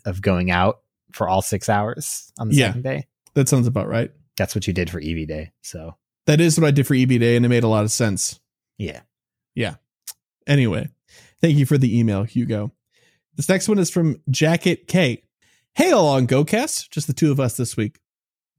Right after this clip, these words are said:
Speaker 2: Thought up a fun discussion question." Ooh. "What would be your guilty pleasure community day? A K A a community day you know everyone else would hate,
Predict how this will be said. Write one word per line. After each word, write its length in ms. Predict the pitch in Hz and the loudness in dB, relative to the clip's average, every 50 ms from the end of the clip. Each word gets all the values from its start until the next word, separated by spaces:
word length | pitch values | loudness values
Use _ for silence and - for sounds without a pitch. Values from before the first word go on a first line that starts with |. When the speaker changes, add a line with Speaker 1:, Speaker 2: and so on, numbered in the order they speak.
| _ _ _ | _ _ _
Speaker 2:
Thought 360 | - - - 214 262 294 214 | -6 -2 0 2 4 4 4
up 220 | 147 131 - - | 2 2 0 0
a 120 | - 147 120 | 0 0 0
fun 300 | - - 135 120 117 120 | 2 2 2 2 4 4
discussion 640 | 139 151 - - - 233 302 - - - 214 160 | 2 0 0 -2 -2 -4 -4 -2 -2 0 0 0
question." 640 | 139 - 151 127 113 117 - - - 80 78 76 - - - | 0 0 0 -2 -2 -2 -4 -6 -8 -8 -8 -10 -12 -12 -10
Ooh. 480 | 147 - 330 330 - 123 107 87 - - _ _ _ _ _ _ _ _ _ | -6 -4 -2 -2 -2 -2 -4 -8 -10 -12 _ _ _ _ _ _ _ _ _
"What 400 | - 160 170 214 262 359 415 427 - _ | -12 -8 -4 -2 -2 -2 -2 -6 -10 _
would 320 | - 233 294 330 320 196 151 | -6 -2 0 0 0 0 0
be 420 | 160 160 131 110 104 113 135 - - | 2 2 2 0 0 -4 -6 -6 -2
your 220 | - 156 151 160 170 | 0 2 2 4 2
guilty 500 | 147 - - 214 262 311 - - 339 311 | 2 2 2 0 0 0 0 0 0 0
pleasure 480 | - - - 208 190 165 - 202 214 | 0 0 0 0 0 2 0 0 -2
community 560 | 196 - - 226 220 247 285 311 294 214 151 110 | -2 -4 -4 -2 -2 -2 0 0 0 0 0 0
day? 320 | - 85 - - _ _ _ _ _ _ - | -2 -6 -8 -10 _ _ _ _ _ _ -2
A 140 | 202 208 214 | 0 0 2
K 500 | - - 233 233 196 185 180 180 190 180 | 2 2 2 2 2 2 2 4 2 2
A 60 | 180 | 0
a 60 | 175 | 0
community 380 | - - 175 190 233 254 247 220 | 0 2 2 2 2 2 0 0
day 160 | 202 202 196 | 2 0 0
you 160 | 196 185 165 | 2 2 2
know 240 | 156 160 165 156 - - | 2 2 2 0 -4 -6
everyone 520 | 190 220 240 320 302 285 294 294 285 285 | -6 -4 0 0 0 2 2 0 0 0
else 320 | 233 226 233 226 - - - | 0 0 0 0 -2 -2 0
would 140 | 185 165 151 | 0 2 2
hate, 500 | - 233 254 233 185 156 - - - | 2 2 2 2 0 -2 -6 -12 -14